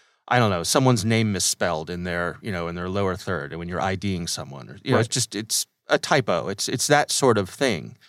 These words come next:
Speaker 1: Um, but in this case, it was, it was deliberate. And this person I was working with used it as a regular sort of business technique that he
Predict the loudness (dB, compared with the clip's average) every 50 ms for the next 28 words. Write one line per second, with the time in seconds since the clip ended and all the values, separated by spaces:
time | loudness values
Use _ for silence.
0 | _ _ _ _ _ _ _ _ _ _ -2 0 2 2 2 2 2 0 0 -2
1 | -4 -8 -12 _ _ _ _ 4 6 6 4 2 0 -6 -8 -10 _ _ _ _
2 | -2 2 2 4 2 2 0 0 2 2 2 2 2 0 0 0 -2 -2 -2 -2
3 | 0 2 2 4 4 4 4 2 2 0 0 -2 -2 -4 -6 -10 _ _ _ _
4 | _ -2 0 2 2 2 2 0 -2 -2 0 0 4 4 4 4 4 4 2 2
5 | 0 -2 -10 -20 -20 -20 _ _ _ _ _ 0 2 4 4 4 4 2 0 0
6 | 0 2 2 2 4 2 4 4 4 4 4 4 4 4 2 4 2 2 2 4
7 | 2 2 2 0 -2 -2 -2 -2 -2 -2 -4 -4 -4 -4 0 0 2 2 4 4
8 | 4 6 6 4 4 0 -2 _ -6 -2 0 2 2 0 0 0 0 0 2 2
9 | 0 0 0 -2 -4 -4 -4 -4 -4 -2 -2 -2 -4 -4 -4 -4 -6 -6 -4 -4
10 | -4 -2 -2 -4 -8